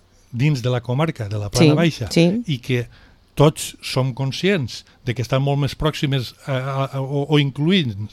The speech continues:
Speaker 1: dins de la Serra d'Espadà, i en
Speaker 2: Mm.
Speaker 1: conseqüència tenen una zona de bosque a muntó més important que, que,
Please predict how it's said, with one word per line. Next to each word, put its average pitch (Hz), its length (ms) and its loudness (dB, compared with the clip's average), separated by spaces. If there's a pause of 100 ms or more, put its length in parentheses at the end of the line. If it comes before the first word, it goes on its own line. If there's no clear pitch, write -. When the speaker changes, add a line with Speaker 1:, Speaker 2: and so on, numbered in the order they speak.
(160)
Speaker 1:
dins 131 560 -2
de 143 100 4
la 143 140 2
Serra 139 260 0
d'Espadà, 147 520 0 (200)
i 151 120 6
en 143 80 6
Speaker 2:
Mm. 127 100 2
Speaker 1:
conseqüència 147 560 0 (400)
tenen 147 380 2 (160)
una 135 280 0
zona 139 460 0 (120)
de 120 120 0
bosque 127 560 -2
a - 80 -6
muntó 101 300 -2
més 120 180 0
important 127 560 0 (320)
que, 113 260 -2 (140)
que, 110 320 -8